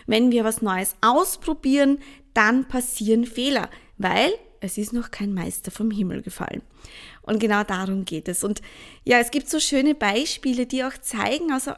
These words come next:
auch aus der Vergangenheit heraus, wie wichtig es ist, dass wir hier Dinge ausprobieren und scheitern, Fehler machen, damit wir hier lernen. Beispielsweise hat Dyson, also James Dyson,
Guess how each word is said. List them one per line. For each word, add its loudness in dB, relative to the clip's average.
auch -2
aus -4
der -6
Vergangenheit -2
heraus, 0
wie 2
wichtig 2
es 0
ist, -2
dass -2
wir 2
hier 2
Dinge 0
ausprobieren 0
und 4
scheitern, -2
Fehler 0
machen, -2
damit 0
wir 2
hier 0
lernen. -4
Beispielsweise 2
hat -2
Dyson, 4
also -6
James 0
Dyson, 0